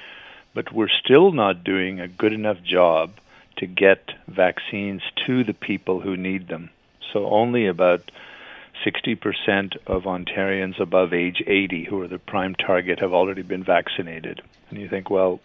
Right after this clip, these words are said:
why should that be?" We don't have mobile, uh, vehicle deliveries. We should be going out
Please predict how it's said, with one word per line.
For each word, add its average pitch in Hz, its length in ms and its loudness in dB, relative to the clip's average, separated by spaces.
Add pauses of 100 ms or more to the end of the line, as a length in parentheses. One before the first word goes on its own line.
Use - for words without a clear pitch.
why 95 280 -2
should 87 220 -2
that 92 280 2
be?" 82 240 -8 (840)
We 101 140 2
don't 110 300 6
have 98 280 2
mobile, 104 580 6 (540)
uh, 95 220 -4
vehicle 101 500 0
deliveries. 101 580 -2 (180)
We 98 160 -4
should 98 220 2
be 95 120 -2
going 95 440 -2
out 101 280 2